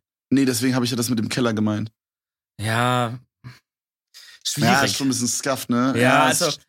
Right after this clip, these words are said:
Speaker 2: also ich meine,
Speaker 1: schon true.
Speaker 2: es, es gibt viele Modelle, wie man, wie man, wie das irgendwie, wie man's machen kann. Also da ist auf jeden Fall keine, keine schlechte Idee. Muss
Speaker 1: Ich
Speaker 2: man
Speaker 1: muss
Speaker 2: vielleicht noch
Speaker 1: irgendwie eine
Speaker 2: ein bisschen
Speaker 1: Lösung
Speaker 2: feilen.
Speaker 1: finden. Also, ich glaube, smart wär's vielleicht sogar nicht in Stuttgart, sondern in,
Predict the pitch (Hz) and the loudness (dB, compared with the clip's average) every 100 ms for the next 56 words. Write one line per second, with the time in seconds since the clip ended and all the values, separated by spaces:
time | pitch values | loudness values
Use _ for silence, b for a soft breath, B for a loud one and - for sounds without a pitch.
0 | B 185 202 226 220 247 240 113 113 190 | B -2 0 0 0 0 0 -2 -2 -2
1 | - 185 - - - 233 214 175 151 185 | -4 -6 -6 -6 -6 -4 -2 -2 0 0
2 | 190 160 160 156 151 - 143 147 143 151 | 0 -4 -2 0 -2 -4 -2 0 0 -2
3 | 143 147 139 135 131 123 _ 143 151 131 | -4 -4 -2 0 0 -4 _ -4 0 0
4 | 143 160 143 - 104 104 - _ _ - | -2 -2 -4 -4 -4 -4 -8 _ _ -4
5 | 117 117 120 113 - - - - 131 196 | -4 -2 -4 -4 -6 -12 -8 -4 -2 -2
6 | 208 185 190 190 185 - - 170 175 180 | -2 -2 0 0 -2 -8 -6 -4 -2 -4
7 | 180 165 135 117 92 - _ _ _ _ | -6 -6 -2 -2 -4 -12 _ _ _ _
8 | 139 156 180 185 170 143 156 156 135 120 | 0 2 2 2 0 2 2 2 2 0
9 | 151 147 143 135 _ _ _ 127 131 143 | 0 0 0 -2 _ _ _ -2 -2 -4
10 | - _ _ _ _ - 110 170 160 - | -8 _ _ _ _ -8 -2 0 0 -2
11 | 139 139 156 156 160 - 151 147 135 131 | -2 0 0 -2 -2 -2 -2 -2 -2 -2
12 | 135 123 - 147 135 151 143 139 123 123 | -2 -4 -6 -6 -6 -4 -2 -2 0 0
13 | 131 123 120 117 113 110 | 0 0 0 0 0 -2